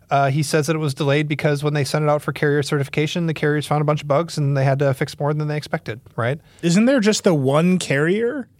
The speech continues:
Speaker 1: No, they gotta get it certified on everybody 'cause they're, this is gonna be a worldwide phone. It's going on Telus.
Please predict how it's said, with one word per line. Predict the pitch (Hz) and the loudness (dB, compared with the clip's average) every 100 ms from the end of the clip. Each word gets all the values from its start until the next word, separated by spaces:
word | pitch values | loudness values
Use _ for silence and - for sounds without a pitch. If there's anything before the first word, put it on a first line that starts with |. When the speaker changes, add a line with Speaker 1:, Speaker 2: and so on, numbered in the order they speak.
| _ 170 | _ 2
Speaker 1:
No, | 208 180 | 4 6
they | 156 | 4
gotta | 165 160 | 4 2
get | 160 | 2
it | 156 | 0
certified | - 147 135 143 131 | 0 -2 0 0 0
on | 120 | 0
everybody | 127 117 104 117 | 0 -2 -6 -10
'cause | - 120 107 - | -6 -6 -4 -4
they're, | 117 113 - _ | -2 -4 -6 _
this | 127 - 123 | -8 -6 -4
is | 139 | -2
gonna | 131 131 | 0 2
be | |
a | 120 | 2
worldwide | 120 117 113 | 2 2 0
phone. | 123 113 | -2 -4
It's | 113 | -6
going | - 127 123 | -2 0 0
on | 113 | -2
Telus. | - 117 117 - | -2 0 0 -2